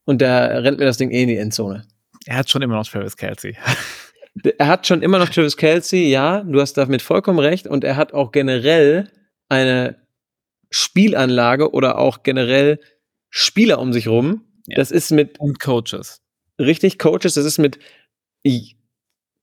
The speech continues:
Speaker 1: drei Viertel der Liga momentan einfach nicht zu vergleichen, weil wir halt alle noch in diesem Trainingscamp-Modus sind und die Chiefs ja wieder sehr, sehr wenig Spieler abgegeben haben.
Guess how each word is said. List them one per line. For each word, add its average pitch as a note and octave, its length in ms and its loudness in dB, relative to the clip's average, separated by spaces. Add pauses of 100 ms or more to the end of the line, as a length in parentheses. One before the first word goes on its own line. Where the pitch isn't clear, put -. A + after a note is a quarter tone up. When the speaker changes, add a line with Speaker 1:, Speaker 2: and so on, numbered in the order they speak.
(460)
Speaker 1:
drei C#3+ 220 4
Viertel G3+ 260 -2
der F3 100 4
Liga G3 260 2
momentan E3+ 320 0
einfach D3 200 0
nicht E3 140 0
zu - 80 -8
vergleichen, C#3+ 840 0 (960)
weil C#3 220 2
wir D3 100 4
halt C#3 100 0
alle C#3 160 0
noch C#3+ 140 0
in C3+ 120 -2
diesem C3 260 -4
Trainingscamp-Modus C3 840 -2
sind D3+ 260 0
und C3+ 200 -2
die B2 140 0
Chiefs D#3+ 260 -2
ja C3+ 120 2
wieder C3 440 0
sehr, C3+ 180 2
sehr C3 140 2
wenig C3+ 240 2
Spieler C3 260 2
abgegeben A#2+ 540 0
haben. A#2 400 -2